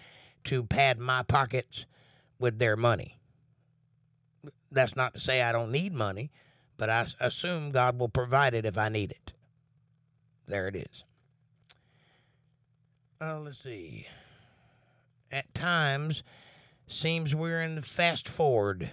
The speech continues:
Then I feel like we're stuck in slow mode, in play by play, and it seems like all around, then someone is messing with time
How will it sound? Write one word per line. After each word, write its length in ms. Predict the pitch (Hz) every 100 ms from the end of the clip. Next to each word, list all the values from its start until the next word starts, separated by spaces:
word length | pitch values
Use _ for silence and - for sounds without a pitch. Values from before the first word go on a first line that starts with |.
| -
Then 160 | 143
I 140 | 151 139
feel 240 | - 160
like 160 | 147 143
we're 160 | 143 156
stuck 380 | - 170 143
in 80 | 143
slow 340 | - 160 156 135
mode, 480 | 113 101 82 65 - _ _ _ _ _ _ -
in 200 | 123 110
play 320 | - 151 170
by 240 | 160 160
play, 580 | 147 - 175 160 78 - _ _
and 120 | 117 110
it 140 | -
seems 400 | - 135 135 120
like 380 | 135 131 - - - _ -
all 260 | 143 185
around, 600 | 196 190 165 123 101 80 - _ _ _ _ _ _ _ _ _ _ _ _ _
then 280 | 139 151 139
someone 460 | 117 139 139 143 139
is 160 | 120
messing 500 | 107 131 139 131 123
with 200 | 117 107
time 540 | - 139 131 107 95